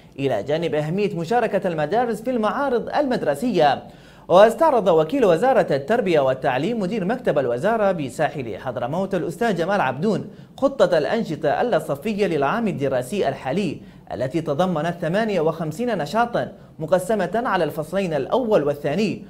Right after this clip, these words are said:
وبأنشطة علمية وثقافية ورياضية ومسرحية،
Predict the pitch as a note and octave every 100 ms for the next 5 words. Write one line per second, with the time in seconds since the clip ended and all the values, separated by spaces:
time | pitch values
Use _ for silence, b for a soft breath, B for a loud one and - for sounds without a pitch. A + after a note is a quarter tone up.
0 | B - A2+ D3 D#3+ D#3+ D#3 C#3+ C#3+ F#3+
1 | F3 D#3 A3 G3+ G3 F3 A3+ G#3+ F3+ F#3
2 | D4 C4+ B3 A3 A3+ G3 D#3 G#3 F#3+ D3+
3 | D3+ A3 D#3+ A#2+